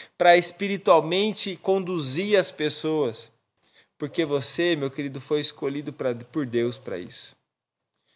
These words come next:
E aí você tá dentro desse miolo, desse furacão, desse olho do furacão, e você não consegue ver isso. O tamanho do propósito que Deus tem pra sua vida.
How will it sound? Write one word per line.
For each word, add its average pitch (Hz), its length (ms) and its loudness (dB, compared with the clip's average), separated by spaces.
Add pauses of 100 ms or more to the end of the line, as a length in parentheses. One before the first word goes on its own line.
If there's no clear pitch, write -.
(140)
E - 80 -2
aí 135 180 2
você 131 640 -4 (260)
tá - 120 -6
dentro 127 340 -6
desse 127 500 -6 (380)
miolo, 123 800 -2 (240)
desse 123 300 -6
furacão, 127 600 -6
desse 123 300 -6
olho 131 320 0
do 120 160 -8
furacão, 127 800 -6 (360)
e 123 80 -8
você 117 300 -6
não 123 160 -6
consegue 117 480 -8
ver 110 220 -4
isso. 95 440 -10 (520)
O 117 40 -14
tamanho 123 800 -2 (260)
do 120 160 -6
propósito 113 800 0
que - 140 -16
Deus 107 260 -6
tem 117 380 -6 (260)
pra 113 160 -2
sua 110 240 -2
vida. 101 340 -10